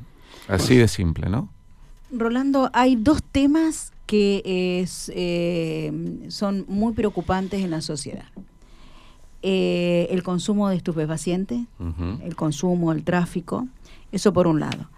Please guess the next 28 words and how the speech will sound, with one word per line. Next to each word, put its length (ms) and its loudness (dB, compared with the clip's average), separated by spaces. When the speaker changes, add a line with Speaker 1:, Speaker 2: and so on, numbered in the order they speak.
Speaker 2:
Y 120 2
el 80 4
otro 300 4
es, 340 0
este, 720 -2
la 160 0
violencia 460 0
de 80 -2
género. 460 -8
Eh, 800 0
¿cómo, 440 6
cómo, 280 4
cómo 220 4
los 80 4
vas 200 2
a 40 2
abordar? 420 2
Y 360 -2
el 100 -2
tema 300 0
es 120 0
si, 480 -4
si, 300 -2
si 120 -2
realmente 360 0
vas 220 0
a 40 0
convocar 720 4